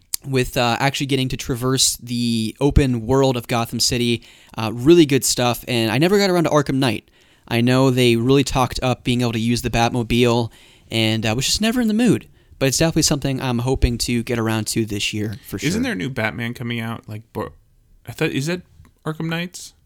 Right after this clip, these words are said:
Speaker 1: Yeah, that's
Speaker 2: It's, like, seven different Batmans, all different colors. It's
Speaker 1: Yeah,
Speaker 2: like Power
Speaker 1: Gotham
Speaker 2: Rangers.
Speaker 1: Knights. I don't really know a whole lot about it, but I, I know a lot of people are, are looking forward to it.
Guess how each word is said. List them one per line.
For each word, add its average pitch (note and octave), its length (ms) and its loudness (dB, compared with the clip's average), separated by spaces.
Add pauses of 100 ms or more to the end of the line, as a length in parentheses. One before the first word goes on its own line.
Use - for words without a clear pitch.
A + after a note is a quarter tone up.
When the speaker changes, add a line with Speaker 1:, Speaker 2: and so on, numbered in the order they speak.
(1120)
Speaker 1:
Yeah, F#3 380 2
that's D#3+ 120 4
Speaker 2:
It's, D3+ 100 4
like, D3+ 180 4
seven C#3+ 460 0
different B2+ 280 -4
Batmans, A#2 720 -2
all G#2+ 140 -4
different A2 280 -10
colors. G2+ 680 -8
It's - 80 -8
Speaker 1:
Yeah, D#3 100 4
Speaker 2:
like C#3 60 0
Power D3+ 140 4
Speaker 1:
Gotham - 160 2
Speaker 2:
Rangers. B2 160 4
Speaker 1:
Knights. A2 320 2
I E3+ 60 2
don't A3+ 80 0
really G#3 120 4
know D#3+ 160 6
a C3 40 4
whole C3+ 160 2
lot C3 100 4
about A#2+ 320 2
it, A#2 240 -2
but A2+ 340 0
I, A#2 240 0
I B2+ 120 0
know C3 160 2
a - 20 2
lot A#2 180 2
of A2 80 -2
people A2+ 280 -2
are, A2 120 -4
are G#2+ 80 -4
looking G#2+ 220 -6
forward - 300 -6
to - 140 -6
it. - 140 -10